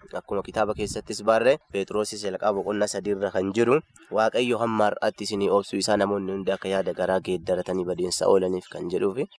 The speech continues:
kaayyoon Waaqayyo inni guddaan inni tokkos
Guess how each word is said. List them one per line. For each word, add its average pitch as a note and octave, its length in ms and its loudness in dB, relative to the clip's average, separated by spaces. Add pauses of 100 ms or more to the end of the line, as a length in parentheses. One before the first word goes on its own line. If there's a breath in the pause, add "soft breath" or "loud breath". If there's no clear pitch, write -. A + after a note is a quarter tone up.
(380)
kaayyoon B2 420 2
Waaqayyo B2 600 0
inni A2 300 -4
guddaan A2 540 -4 (160)
inni C3+ 300 2
tokkos D#3+ 440 -2